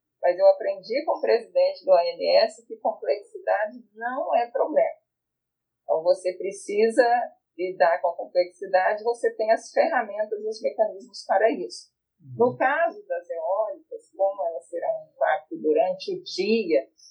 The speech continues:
Speaker 1: maior, elas precisam buscar os seus mecanismos de rede. O rede, ele pode ser técnico, físico, ou ele pode ser financeiro, contratual.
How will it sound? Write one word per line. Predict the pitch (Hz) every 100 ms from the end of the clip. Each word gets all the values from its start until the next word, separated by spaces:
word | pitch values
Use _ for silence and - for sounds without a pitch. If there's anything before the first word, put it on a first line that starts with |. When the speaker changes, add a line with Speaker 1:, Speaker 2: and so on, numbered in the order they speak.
| _ _
Speaker 1:
maior, | 165 160 165 214 220 - _ -
elas | 175 190 - -
precisam | - 220 - 247 277 320 220
buscar | 202 208 _ 214 233 269 _ _ _ -
os | 214
seus | 247 226 240 240 233
mecanismos | 226 254 294 - 240 214 233 240 233 233 254
de | 294 311
rede. | 254 180 - - - - - - - -
O | 294
rede, | 285 220 190 180 - 175 180
ele | 185 -
pode | 180 180 _
ser | - 170 - _
técnico, | - 156 180 - 311 330 - 311
físico, | - - 208 220 285 285 - 339 - _ _ _ -
ou | 240
ele | 233 226 247
pode | 220 208 214
ser | 233 _ 180 196 226 - _
financeiro, | 226 226 254 285 - _ _ _ _ - 403 440 453
contratual. | - - - - 262 277 -